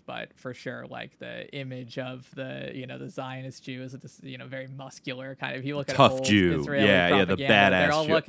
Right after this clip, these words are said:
Speaker 1: they look Aryan, you know,
Speaker 2: Yeah,
Speaker 1: they have blonde
Speaker 2: yeah.
Speaker 1: hair, blue eyes, like, you know, tilling the fields, making the desert bloom, and the, you know,
Speaker 2: Mm-hmm.
Speaker 1: the weak,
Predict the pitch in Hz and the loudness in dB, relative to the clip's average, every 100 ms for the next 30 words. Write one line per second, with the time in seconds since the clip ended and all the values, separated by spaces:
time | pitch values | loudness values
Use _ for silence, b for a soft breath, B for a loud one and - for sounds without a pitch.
0 | 160 151 156 156 143 165 147 123 113 135 | -4 -2 -2 -2 -2 0 0 -4 -6 -10
1 | 151 135 131 135 120 131 127 135 135 101 | -8 -6 -2 4 4 2 -2 -2 -2 0
2 | 143 135 123 139 135 135 131 131 135 131 | 0 -2 -2 -2 0 0 0 -2 -6 -6
3 | 131 127 - 151 135 131 123 139 127 123 | -6 -8 -6 -4 -4 -4 -8 -6 -4 -4
4 | - B B 151 139 139 127 135 127 131 | -8 B B 0 0 0 -2 0 0 -2
5 | 117 127 127 123 120 120 123 117 104 120 | -6 -6 -4 -6 -8 -8 -6 -4 -4 -4
6 | 101 110 123 123 131 123 - | -4 -4 -4 -2 -2 -2 -6